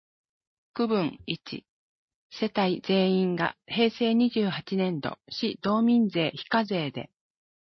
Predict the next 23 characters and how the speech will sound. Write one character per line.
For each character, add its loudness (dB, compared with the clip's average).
次 2
の 2
い -8
ず 0
れ 2
か 2
に 0
該 0
当 0
す -8
る -8
方。 -10
世 -8
帯 2
全 4
員 2
の 2
所 -4
得 -2
が 0
ゼ -2
ロ 2
円、 -2